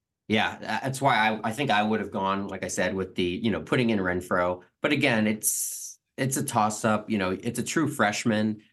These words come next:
Obviously, the staff is really high on him to even, you know, have him being the first guy out of the pen in a game that you really wanna take. Um, but, uh,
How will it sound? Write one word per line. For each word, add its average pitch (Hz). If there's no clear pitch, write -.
Obviously, 117
the 101
staff 104
is 98
really 104
high 92
on 104
him 110
to -
even, 95
you 113
know, 90
have 101
him 104
being 104
the 98
first 107
guy 98
out 98
of 90
the 90
pen 92
in 98
a 87
game 92
that 92
you 85
really 92
wanna 87
take. 92
Um, 92
but, 95
uh, 95